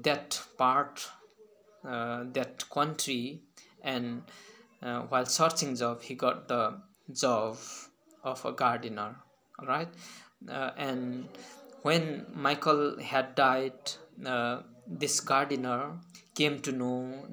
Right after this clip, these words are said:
the name of Michael's mother, all right? Michael's mother. Uh, and Michael's mother, uh, he heard as Helen Turrell. Thereafter, he remembered, uh,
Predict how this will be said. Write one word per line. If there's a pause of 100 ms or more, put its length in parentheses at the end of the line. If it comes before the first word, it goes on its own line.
the
name
of
Michael's
mother, (380)
all
right? (240)
Michael's
mother. (880)
Uh, (120)
and
Michael's
mother, (800)
uh, (500)
he
heard
as
Helen
Turrell. (580)
Thereafter, (340)
he
remembered, (1300)
uh,